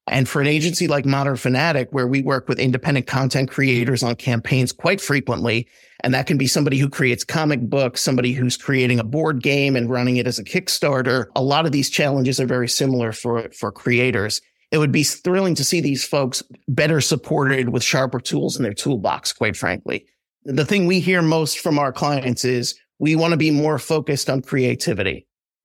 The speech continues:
And if those such tools existed to support somebody rather than usurp the creative process, uh, I think that's a really great outcome for, for just about everybody. And of course, the educational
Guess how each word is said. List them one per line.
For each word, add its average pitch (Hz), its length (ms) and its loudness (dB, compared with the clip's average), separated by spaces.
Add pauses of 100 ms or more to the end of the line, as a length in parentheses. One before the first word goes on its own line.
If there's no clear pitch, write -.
And 131 460 2
if 143 180 -2
those 160 280 0
such 160 260 0
tools 160 300 0
existed 135 540 -2
to 131 80 -2
support - 580 -2
somebody 117 640 2
rather 123 360 0
than 123 280 0
usurp 143 640 0
the 127 100 -2
creative 120 540 -2
process, 107 680 -2 (500)
uh, 120 300 0
I 139 100 0
think 139 220 0
that's 143 180 0
a 127 60 2
really 135 260 0
great 131 260 0
outcome 120 600 -2 (180)
for, 117 360 0
for 123 160 -2
just 127 260 -2
about 110 240 0
everybody. 104 420 0
And 175 100 2
of 190 140 -4 (260)
course, 196 220 0
the 147 180 2
educational 143 920 0